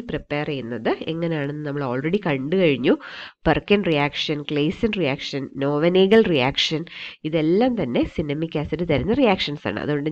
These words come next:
ഞാൻ അതിനൊരു സ്ലൈഡ് ഇൻക്ലൂഡ് ചെയ്തിട്ടില്ല. നിങ്ങൾക്കറിയാം പെർക്കിൻ റിയാക്ഷൻ എന്താണ്, ക്ലേസൺ റിയാക്ഷൻ എന്താണ്, നോവനേഗൽ റിയാക്ഷൻ എന്താണെന്ന് പഠിച്ചിട്ടുണ്ട്. അപ്പം നിങ്ങൾ നോട്ട് എഴുതുമ്പം അതും കൂടെ ഇവിടെ എഴുതി വെക്കണം, how is cinnamic acid prepared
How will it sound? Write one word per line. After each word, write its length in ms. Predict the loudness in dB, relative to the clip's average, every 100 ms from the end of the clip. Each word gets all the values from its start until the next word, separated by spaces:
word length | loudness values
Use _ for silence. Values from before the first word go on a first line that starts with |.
| 0
ഞാൻ 100 | 0 -2
അതിനൊരു 340 | -2 -2 -4
സ്ലൈഡ് 360 | -2 -2 0 -2
ഇൻക്ലൂഡ് 300 | -4 -2 -2 -2
ചെയ്തിട്ടില്ല. 540 | -4 -4 -2 0 0 -2 -12 -14 -10 -6
നിങ്ങൾക്കറിയാം 720 | -4 -2 -2 0 4 4 2 -4 -12 -4
പെർക്കിൻ 280 | -2 -2 -2 0
റിയാക്ഷൻ 400 | -2 -2 -6 -4
എന്താണ്, 380 | -4 -2 -2 -2 0
ക്ലേസൺ 320 | 0 0 -2 -4
റിയാക്ഷൻ 320 | -4 -4 -6 -4
എന്താണ്, 260 | -2 -2 0 0
നോവനേഗൽ 440 | 0 0 -2 -2 0
റിയാക്ഷൻ 300 | -2 -2 -4 -2
എന്താണെന്ന് 400 | 0 0 0 -2
പഠിച്ചിട്ടുണ്ട്. 500 | -2 -4 -8 -6 -6 -8
അപ്പം 120 | -6
നിങ്ങൾ 140 | -2 0 2
നോട്ട് 280 | 6 6 6 6
എഴുതുമ്പം 480 | 6 4 2 2 2 0 -12 -12 -10 0
അതും 180 | 4 4 4
കൂടെ 200 | 2 0 -2 -4
ഇവിടെ 220 | -2 -4 -4 -2
എഴുതി 140 | 0 0
വെക്കണം, 260 | -2 -8 -8 -4
how 120 | -2 2 0
is 100 | 0 -6
cinnamic 360 | -8 -6 -8 -10 -12
acid 200 | -6 -6 -2 -2
prepared 500 | -2 -4 -4 -4